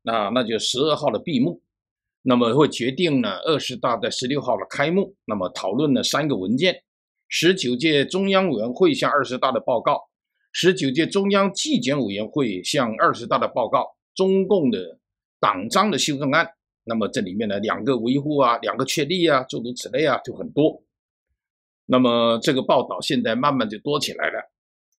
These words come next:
世界新闻网：中共二十大是三定之会，三定：定班子、定旗帜、定道路啊，定道路。那这里面呢谈到了二十大，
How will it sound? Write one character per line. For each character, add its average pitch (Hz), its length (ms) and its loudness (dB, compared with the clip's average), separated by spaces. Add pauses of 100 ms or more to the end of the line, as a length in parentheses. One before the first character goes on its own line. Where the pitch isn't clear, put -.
(100)
世 277 200 2
界 190 160 6
新 170 200 0
闻 156 100 -4
网： 120 220 0
中 247 180 4
共 262 160 6
二 214 80 4
十 156 140 0
大 151 200 2
是 131 120 -6
三 175 280 0
定 175 220 2
之 151 160 -2
会， 185 340 0
三 170 320 -2
定： 196 220 -4 (500)
定 208 220 6
班 214 180 4
子、 127 200 -4
定 185 200 4
旗 135 400 -2
帜、 190 300 -2
定 151 220 0
道 123 160 2
路 151 320 -2 (200)
啊， 76 100 -8 (300)
定 110 160 -10
道 113 140 2
路。 180 260 4 (640)
那 139 160 6
这 180 120 4
里 131 120 2
面 147 160 2
呢 131 120 4
谈 123 220 -2
到 135 120 4
了 120 80 0
二 131 100 2
十 123 140 -4
大， 131 160 2